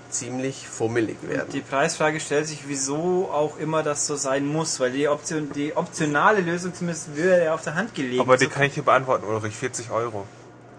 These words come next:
Speaker 2: Und deswegen kann ich nicht mit dem Steuerkreuz ins Sprite steuern.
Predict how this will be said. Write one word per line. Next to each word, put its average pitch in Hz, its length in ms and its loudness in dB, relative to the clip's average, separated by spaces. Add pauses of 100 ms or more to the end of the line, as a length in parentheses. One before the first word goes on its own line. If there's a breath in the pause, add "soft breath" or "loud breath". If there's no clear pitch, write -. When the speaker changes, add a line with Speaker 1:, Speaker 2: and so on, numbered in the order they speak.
(100)
Speaker 2:
Und 131 140 -8
deswegen 175 460 0
kann 165 200 2
ich 165 140 -6
nicht 185 180 -2
mit 170 120 0
dem 170 40 0
Steuerkreuz 165 680 4
ins 156 180 -4
Sprite 160 240 2
steuern. 117 440 -2